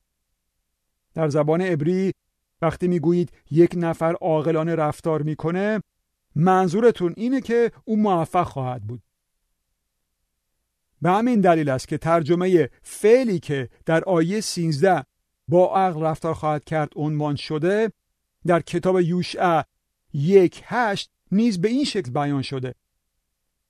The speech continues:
«راه خود را فیروز خواهی ساخت و همچنین کامیاب خواهی شد.» موفقیت ثمرهٔ زحمت کشیدن و تلاش کردن و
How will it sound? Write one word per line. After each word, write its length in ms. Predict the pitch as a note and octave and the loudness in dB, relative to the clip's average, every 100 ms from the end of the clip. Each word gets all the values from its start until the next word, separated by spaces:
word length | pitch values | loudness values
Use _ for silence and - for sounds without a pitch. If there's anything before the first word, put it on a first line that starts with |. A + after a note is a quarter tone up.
| _ | _
«راه 640 | C3 D3 G3+ A3 G3+ G#3+ G#3 | -4 2 4 4 2 -2 -4
خود 440 | - - G3+ F#3+ | -6 -4 0 2
را 160 | F#3 F#3+ | 2 -2
فیروز 460 | - E3+ F3+ A#3+ | -4 -6 -4 -6
خواهی 260 | - G3+ G3+ | -4 -4 -4
ساخت 360 | - G3+ F3 - _ _ - | -2 -2 -2 -6 _ _ -2
و 80 | |
همچنین 540 | F3 E3+ - F3 F#3 F3+ | -2 -2 -4 -2 -2 -4
کامیاب 420 | - D3+ D#3 D3+ | -4 -2 -2 -4
خواهی 260 | - B2 A2+ | -6 -8 -10
شد.» 260 | B2+ A#2 _ _ _ _ _ _ _ _ _ _ _ _ _ _ _ _ _ _ _ _ C#3 | -14 -16 _ _ _ _ _ _ _ _ _ _ _ _ _ _ _ _ _ _ _ _ -4
موفقیت 880 | D#3+ D#3+ - D#3 C#3 D3+ F3 G3+ G3+ _ _ _ - | -2 -2 -2 -4 -2 -2 0 -2 -6 _ _ _ -12
ثمرهٔ 600 | - E3 D#3+ D3+ F#3 F#3 | -4 -2 -2 0 2 2
زحمت 420 | E3+ C#3+ D3 - | 2 0 -4 -6
کشیدن 680 | D3+ - D3+ D#3+ F#3 G#3 G3 - _ _ _ _ | -10 -6 -4 -2 -2 -4 -6 -8 _ _ _ _
و 80 | D#3 | -8
تلاش 440 | - D3 D3 C3+ | -6 -2 -2 -2
کردن 500 | - D3+ D3+ E3+ F#3+ F3 _ _ _ | -4 -4 -2 -2 -2 -4 _ _ _
و 60 | D#3 | -4